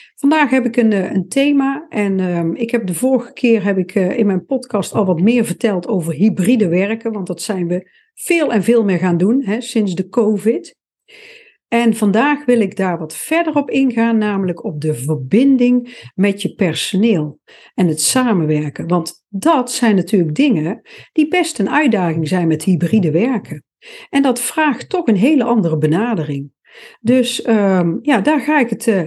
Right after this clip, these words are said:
graag over hebben. Nou, eh, als je kijkt, hè, want het is natuurlijk belangrijk om voor jezelf je af te vragen van, nou, als je hybride werkt, hoe stuur ik dan een team aan? Nou, we zien dat er natuurlijk veel meer mensen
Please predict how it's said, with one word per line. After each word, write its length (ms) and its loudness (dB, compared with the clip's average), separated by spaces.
graag 400 -2
over 300 0
hebben. 340 -4
Nou, 180 -8
eh, 280 0
als 260 0
je 160 -4
kijkt, 400 0
hè, 220 2
want 180 2
het 140 -4
is 100 2
natuurlijk 300 0
belangrijk 480 2
om 120 2
voor 140 2
jezelf 460 0
je 60 -4
af 180 -6
te 120 -6
vragen 420 -2
van, 120 -2
nou, 300 0
als 280 -2
je 60 2
hybride 500 2
werkt, 380 0
hoe 340 0
stuur 520 0
ik 160 0
dan 220 -2
een 180 -2
team 320 2
aan? 540 -6
Nou, 200 -8
we 80 0
zien 200 4
dat 180 2
er 60 0
natuurlijk 320 -2
veel 320 -2
meer 140 2
mensen 540 -2